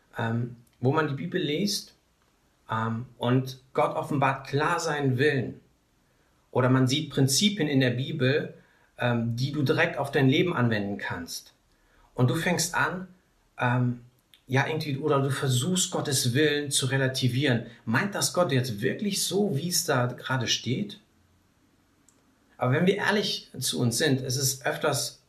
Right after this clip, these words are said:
ja nicht die komplizierten Texte, sondern die ganz einfachen Aussagen. Und wo wir da anfangen, eigentlich, wenn wir ehrlich sind,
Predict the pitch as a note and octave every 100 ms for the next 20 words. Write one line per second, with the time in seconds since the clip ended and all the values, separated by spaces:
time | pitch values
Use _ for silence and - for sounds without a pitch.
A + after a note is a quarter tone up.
0 | _ - A#2 D#3 D#3 C3 B2+ A#2 - A3
1 | - - - - - - - _ _ _
2 | - - C3 C3 E3 F3 - F#3 G3 C#3+
3 | B2+ A#2+ C#3 D#3 A#2+ G2 E2+ - _ _
4 | _ _ _ _ A#2 A#2+ A#2+ - B2 C#3
5 | C#3+ C3 C#3 D#3 D3+ C#3+ D3 - _ _
6 | _ _ _ _ - G2 D#3 F3+ D#3 D3+
7 | D#3 - - _ _ _ _ _ _ -
8 | B2+ C3+ C3+ C3+ - - B2+ - B2+ F3+
9 | -